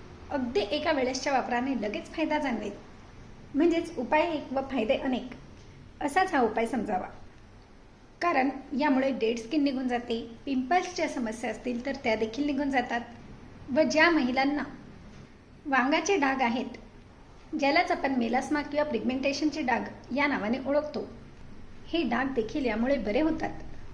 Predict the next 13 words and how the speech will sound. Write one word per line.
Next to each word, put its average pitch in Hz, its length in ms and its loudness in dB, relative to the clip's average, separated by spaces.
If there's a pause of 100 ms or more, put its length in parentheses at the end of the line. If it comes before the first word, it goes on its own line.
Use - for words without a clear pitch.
(360)
इतका - 300 2
इफेक्टिव्ह 320 480 2
फायदा 277 260 2
यामुळे 269 360 2
दिसेल 262 340 -2
ना, 277 60 -2 (760)
की 302 60 -4
तुम्ही 320 220 4
स्वतःहून 294 480 2
मला 233 160 2
कमेंट 240 340 -2
करून 254 220 0
सांगाल 247 300 0